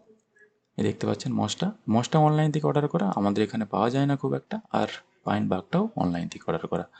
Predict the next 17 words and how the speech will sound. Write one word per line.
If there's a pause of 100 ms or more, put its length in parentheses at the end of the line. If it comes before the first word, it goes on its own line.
(280)
Amazon-এ
পেয়ে
যাবেন
বা
অন্য
অন্য
সাইটেও
পেয়ে
যাবেন। (400)
কিছুটা
মাত্রায়
চারকোল
দেবো,
চারকোল (380)
থাকলে
মিডিয়ার
মধ্যে